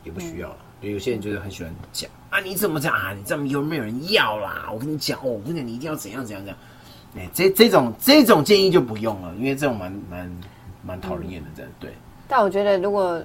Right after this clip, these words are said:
Speaker 2: 就是真的想要有找一个伴，就是还是要积极认识对方。
Speaker 1: 对，如果你真的想找，
Speaker 2: 然后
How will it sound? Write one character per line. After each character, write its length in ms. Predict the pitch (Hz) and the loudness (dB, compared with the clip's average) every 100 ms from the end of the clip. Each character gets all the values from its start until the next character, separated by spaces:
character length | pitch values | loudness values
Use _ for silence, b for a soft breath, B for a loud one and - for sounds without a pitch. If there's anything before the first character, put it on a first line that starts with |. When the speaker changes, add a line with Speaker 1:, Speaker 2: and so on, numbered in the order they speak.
| - | -10
Speaker 2:
就 160 | - 196 | -10 -10
是 320 | 185 185 165 - | -4 -4 -4 -6
真 140 | 196 | -6
的 100 | 190 | -4
想 220 | 185 160 | -6 -8
要 80 | 165 | -4
有 100 | 170 | -4
找 220 | 170 131 | -4 -8
一 60 | 160 | -8
个 100 | 131 | -10
伴， 260 | 123 170 156 156 | -8 -8 -8 -12
就 140 | 160 | -12
是 180 | 160 165 | -8 -8
还 160 | 151 | -6
是 140 | 156 180 | -6 -4
要 180 | 170 175 | -2 -4
积 200 | - 156 | -8 -12
极 220 | - 123 | -10 -8
认 280 | 147 165 151 | -6 -6 -8
识 220 | - 156 - | -12 -12 -8
对 160 | - | -8
方。 120 | - 120 | -6 -6
Speaker 1:
对， 180 | 95 87 - B | -6 -8 -14 B
如 100 | 160 | 10
果 120 | 262 | 10
你 80 | 175 | 12
真 180 | 170 233 | 12 12
的 60 | |
想 260 | 190 127 143 | 12 8 4
找， 140 | 147 | 4
Speaker 2:
然 60 | |
后 60 | 95 | 4